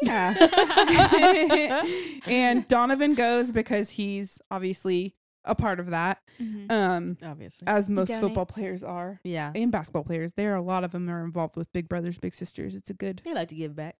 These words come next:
Speaker 2: We
Speaker 1: it's
Speaker 2: love
Speaker 1: a good
Speaker 2: that.
Speaker 1: one. Kids nowadays need all the good, uh,
Speaker 3: Man, let me tell you.
Speaker 1: good people to look up to that they
Speaker 3: For
Speaker 1: can.
Speaker 3: sure.
Speaker 1: So,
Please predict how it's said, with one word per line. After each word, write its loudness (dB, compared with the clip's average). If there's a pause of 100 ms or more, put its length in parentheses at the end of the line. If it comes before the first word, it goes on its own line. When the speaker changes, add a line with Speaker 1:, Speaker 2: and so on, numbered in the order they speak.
(140)
Speaker 2:
We -4
Speaker 1:
it's -4
Speaker 2:
love -2
Speaker 1:
a -10
good -2
Speaker 2:
that. 0
Speaker 1:
one. -4 (200)
Kids -4 (180)
nowadays -4
need -8
all -4
the -6
good, -6
uh, -6
Speaker 3:
Man, -8
let -12
me -12
tell -12
you. -12 (100)
Speaker 1:
good -2
people -4
to -4
look -4
up -6
to -6
that -8
they -8
Speaker 3:
For -12
Speaker 1:
can. -8
Speaker 3:
sure. -10 (340)
Speaker 1:
So, -6